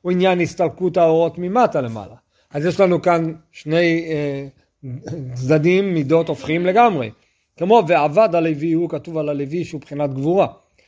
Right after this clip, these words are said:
"והקו הוא המחברם". הקו מחבר את החסד והגבורה. "ונודע", כי להיות דבר מחבר שני הפכים, היכולת לחבר בין שני הפכים, מאיפה זה בא? צריך להיות הערה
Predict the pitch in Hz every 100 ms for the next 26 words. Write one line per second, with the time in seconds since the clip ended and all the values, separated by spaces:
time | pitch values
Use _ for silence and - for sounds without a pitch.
0 | _ _ _ - 117 180 160 - 147 143
1 | 151 143 147 156 131 170 196 247 120 104
2 | _ _ 143 - 185 180 165 139 135 165
3 | 165 139 - 143 160 139 147 143 185 233
4 | 135 - _ _ _ _ _ 123 131 175
5 | 180 285 214 - _ _ _ _ 127 117
6 | 127 208 175 143 139 214 165 127 127 208
7 | 170 160 175 170 - 269 233 185 _ _
8 | 139 135 185 233 170 135 135 135 208 147
9 | 139 131 185 180 175 254 196 175 185 165
10 | 147 147 202 - - _ _ - 180 156
11 | 190 220 220 170 156 180